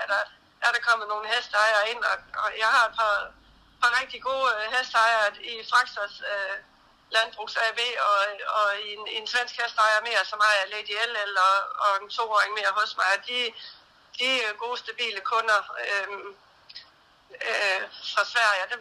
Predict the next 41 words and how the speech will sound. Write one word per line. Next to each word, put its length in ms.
dem 120
er 80
jeg 100
rigtig 200
glad 120
for. 120
Og 120
så, 80
og 80
så 80
er 80
der 120
selvfølgelig 380
jo 60
doktoren, 420
som, 100
som 260
jo 120
egentlig 240
var 100
den, 120
der 140
fik 160
mig 160
til 80
at 40
starte 260
som 180
træner. 300
Han 100
har 120
jo 100
også 200
altid 300
bakket 200
mig 120
op 120
med 140
heste, 240
så 60
det, 100